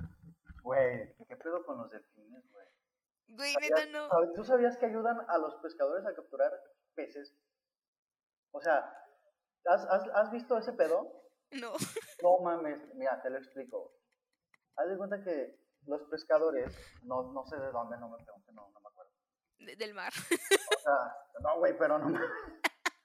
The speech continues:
Speaker 1: <laughs> Se, se
Speaker 2: De,
Speaker 1: meten
Speaker 2: de aguas internacionales,
Speaker 1: de
Speaker 2: digo.
Speaker 1: aguas internacionales. <laughs> No, no, porque no tendrían,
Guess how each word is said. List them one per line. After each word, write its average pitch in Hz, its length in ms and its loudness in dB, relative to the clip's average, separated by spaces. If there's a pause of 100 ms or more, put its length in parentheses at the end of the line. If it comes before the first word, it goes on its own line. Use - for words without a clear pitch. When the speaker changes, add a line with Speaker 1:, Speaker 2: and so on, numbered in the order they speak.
(680)
Speaker 1:
<laughs> 175 320 -8
Se, - 180 -12
se - 180 0
Speaker 2:
De, 175 100 4
Speaker 1:
meten 233 260 2
Speaker 2:
de 294 80 8
aguas 320 400 6
internacionales, 247 920 -6
Speaker 1:
de 269 60 -4
Speaker 2:
digo. 143 100 6
Speaker 1:
aguas 165 280 4
internacionales. 131 720 -6
<laughs> - 100 -4
No, - 220 -8
no, 143 180 0
porque 147 220 -4
no 131 240 -4
tendrían, 123 500 -8